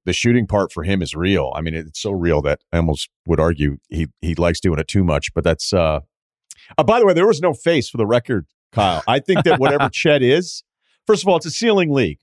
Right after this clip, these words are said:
Speaker 1: okay? So that's why Chet still has a chance to go number one because his ceiling is the highest. But I, I would argue no matter where he lands, what he'll be asked to do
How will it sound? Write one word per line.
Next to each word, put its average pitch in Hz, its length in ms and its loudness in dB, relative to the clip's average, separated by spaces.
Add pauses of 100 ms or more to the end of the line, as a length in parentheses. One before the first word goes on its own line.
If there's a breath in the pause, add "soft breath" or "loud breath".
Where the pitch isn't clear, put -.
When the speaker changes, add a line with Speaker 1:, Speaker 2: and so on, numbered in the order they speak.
Speaker 1:
okay? 123 300 0
So 127 140 -8
that's 143 160 2
why 143 120 2
Chet 139 220 0
still 131 220 0
has 110 120 0
a 104 40 -14
chance 117 280 -4
to 101 60 -12
go 110 120 0
number 101 200 -4
one 110 300 0
because 104 380 -6
his 110 160 -4
ceiling 101 400 -4
is 95 100 -6
the 95 120 -2
highest. 98 420 -2 (360 soft breath)
But 117 100 2 (340)
I, 117 80 4
I - 20 2
would 123 180 0
argue 123 440 0
no 123 120 0
matter 117 260 2
where 120 320 0
he 123 160 -2
lands, 113 500 0
what 113 220 0
he'll 117 180 0
be 104 200 -4
asked 104 320 0
to 107 60 -8
do 98 440 0